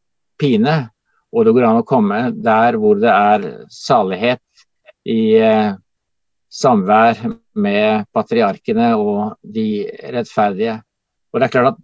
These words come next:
det der er jo et budskap som sjelden, eh, lyder i norsk kirkeliv i dag. Det er veldig få som tør å, eh, snakke om, eh, denne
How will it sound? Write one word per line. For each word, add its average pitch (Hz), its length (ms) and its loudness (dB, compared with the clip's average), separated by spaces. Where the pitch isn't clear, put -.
det 120 180 0
der 127 240 4
er 104 160 2
jo 110 80 6
et - 300 -4
budskap 113 640 -4
som 123 240 -4
sjelden, 117 800 -2
eh, 113 540 2
lyder 110 640 -2
i 131 420 2
norsk - 320 -2
kirkeliv 127 560 0
i 135 60 6
dag. 143 180 2
Det 139 80 2
er 131 80 2
veldig 117 220 2
få 107 260 0
som 113 180 0
tør 107 220 -2
å, 110 100 2
eh, - 440 -14
snakke - 500 -4
om, 107 480 -2
eh, 52 420 -4
denne 113 640 0